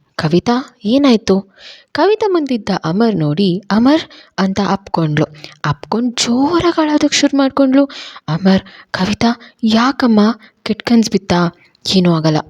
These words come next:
ಏನೂ ಆಗಲ್ಲ ನಿನ್ಗೆ, ನಾನಿದ್ದೀನಿ" ಅಂತ ತಾನೇ ನಿನ್ಗೆ ಏನೂ ಆಗೋದಕ್ ಬಿಡಲ್ಲ, ಹೆದ್ರುಕೋಬಾರ್ದು. ನಿನ್ನೆ ನಡ್ದಿದ್ ನಿನಗ್ ಕನ್ಸಲ್ ಬರ್ತಿದೆ,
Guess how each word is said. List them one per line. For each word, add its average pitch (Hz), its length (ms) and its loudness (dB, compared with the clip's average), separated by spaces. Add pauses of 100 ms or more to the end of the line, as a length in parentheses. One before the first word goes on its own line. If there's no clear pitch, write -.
(260)
ಏನೂ 254 180 4
ಆಗಲ್ಲ 196 240 2
ನಿನ್ಗೆ, 165 300 0
ನಾನಿದ್ದೀನಿ" 165 840 0 (420)
ಅಂತ 156 180 -4
ತಾನೇ 160 640 -2
ನಿನ್ಗೆ 170 280 2
ಏನೂ 165 320 0
ಆಗೋದಕ್ 170 400 -2
ಬಿಡಲ್ಲ, 156 260 0 (440)
ಹೆದ್ರುಕೋಬಾರ್ದು. 214 840 0 (420)
ನಿನ್ನೆ 160 240 -4
ನಡ್ದಿದ್ 156 440 -2
ನಿನಗ್ 170 200 0
ಕನ್ಸಲ್ 165 320 0
ಬರ್ತಿದೆ, 160 540 -2